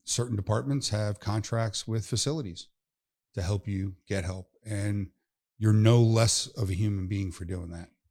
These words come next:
In fact, you're gonna become a strong human being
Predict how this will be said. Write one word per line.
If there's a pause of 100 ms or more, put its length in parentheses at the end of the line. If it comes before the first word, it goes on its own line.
(300)
In
fact, (400)
you're
gonna
become
a
strong
human
being